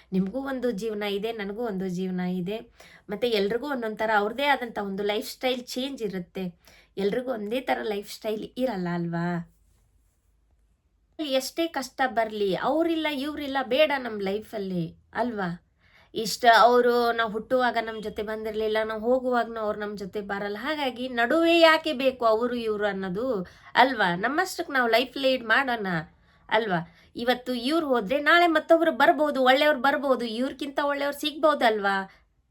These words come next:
ನಮ್ಗೆ ಅಲ್ವಾ? ಆ ಥರ ನಾವು ಅನ್ಕೊಂಡು ನಮ್ಮ ಜೀವನನ ಮಾಡ್ಬೇಕು ಹೊರತಾಗಿ ಅವರೇ ಬೇಕು ನಮ್ ಲೈಫಲ್ಲಿ, ಇವರೇ ಬೇಕು ಅಂತ ಬದುಕ್ಬಾರ್ದು. ಅರ್ಥ ಆಯ್ತಾ? ಯಾಕೆಂದ್ರೆ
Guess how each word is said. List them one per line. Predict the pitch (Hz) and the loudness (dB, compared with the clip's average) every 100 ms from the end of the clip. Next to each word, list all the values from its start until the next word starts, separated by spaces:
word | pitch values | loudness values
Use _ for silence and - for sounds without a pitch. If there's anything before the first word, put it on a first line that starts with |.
| _ _ | _ _
ನಮ್ಗೆ | 220 220 202 202 202 _ _ _ _ _ _ _ - | -2 0 0 0 -2 _ _ _ _ _ _ _ -4
ಅಲ್ವಾ? | 214 208 185 - _ - | -2 -2 -6 -8 _ 2
ಆ | 247 | 4
ಥರ | 330 339 320 | 6 6 6
ನಾವು | 294 | 2
ಅನ್ಕೊಂಡು | 254 262 262 233 240 262 | 2 0 -4 -2 -2 0
ನಮ್ಮ | 220 214 220 226 226 - 175 | -2 -4 -2 0 0 -2 -8
ಜೀವನನ | 185 220 226 220 214 | -10 -10 -8 -6 -6
ಮಾಡ್ಬೇಕು | 220 190 202 196 202 208 | -4 -4 -2 -4 -6 -8
ಹೊರತಾಗಿ | 190 180 - 190 208 214 - - - | -8 -6 -6 -4 -4 -6 -10 -18 0
ಅವರೇ | 208 269 302 | 2 4 0
ಬೇಕು | 262 254 240 240 | 2 0 0 -4
ನಮ್ | 226 214 208 | -4 -4 -2
ಲೈಫಲ್ಲಿ, | 208 208 214 208 | 0 0 -2 -2
ಇವರೇ | 226 247 233 | -2 -4 -2
ಬೇಕು | 208 208 - 202 | -2 -4 -4 -6
ಅಂತ | 190 190 | -4 -4
ಬದುಕ್ಬಾರ್ದು. | 175 180 208 175 190 180 170 170 - - - | -4 -4 -4 -6 -6 -4 -4 -6 -8 -18 -10
ಅರ್ಥ | 196 - 196 | -10 -8 -8
ಆಯ್ತಾ? | 185 - 180 175 - - - - - | -6 -4 -4 -4 -8 -20 -20 -20 -12
ಯಾಕೆಂದ್ರೆ | 196 185 202 190 202 196 | -10 -4 -4 -2 -2 -2